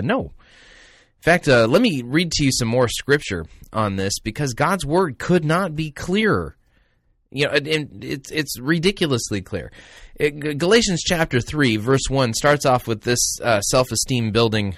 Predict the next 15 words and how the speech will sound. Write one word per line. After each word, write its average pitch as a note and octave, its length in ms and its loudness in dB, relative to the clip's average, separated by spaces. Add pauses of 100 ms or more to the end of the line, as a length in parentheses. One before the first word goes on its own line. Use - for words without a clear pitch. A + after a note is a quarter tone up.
um, G2 460 -2 (120)
sentence. A#2 380 0 (160)
"O D#3 140 2
foolish E3 380 2
Gr-, B2+ 180 0 (120)
Galatians, A#2 640 0 (100)
who E3 180 6
has C3+ 120 4
bewitched A#2+ 460 2
you? E2 200 -6 (1300)
It D#3+ 60 2
was E3 160 4
before F#3+ 400 0
your A#3 220 4
eyes D3+ 240 8